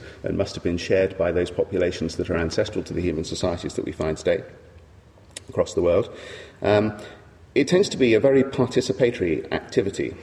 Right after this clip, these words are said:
Uh, there's much less dichotomy between performer and audience than we have in our very recent musical past, uh, and our current, uh, musical practice. We often think of there being distinct roles in musical practice that are, um,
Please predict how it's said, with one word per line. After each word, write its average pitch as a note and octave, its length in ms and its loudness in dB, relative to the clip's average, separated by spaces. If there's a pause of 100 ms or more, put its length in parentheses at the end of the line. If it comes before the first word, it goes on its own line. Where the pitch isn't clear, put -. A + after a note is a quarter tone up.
(260)
Uh, F2+ 240 4
there's F#2 220 2
much - 220 2
less A2+ 160 2
dichotomy G2+ 540 2
between F#2 280 0
performer G2 420 0
and F#2 120 2
audience F#2+ 380 2
than F2+ 120 0
we F#2+ 80 2
have F#2 200 0
in E2 80 0
our E2+ 120 0
very E2+ 220 2
recent F2+ 340 -2
musical E2+ 360 -2
past, - 340 -4 (420)
uh, - 320 2
and F2 140 2
our F2+ 100 0
current, F2+ 560 -2
uh, D#2 220 2
musical F#2+ 340 0
practice. - 480 -2 (220)
We D3+ 80 6
often C3 240 4
think C3 260 2
of G2 160 0
there F#2 200 4
being F2 380 2
distinct G2+ 440 -2
roles F#2+ 420 2
in D2+ 220 -2
musical E2+ 320 -2
practice - 460 -4
that - 180 -2
are, E2+ 160 2 (280)
um, D#2+ 480 0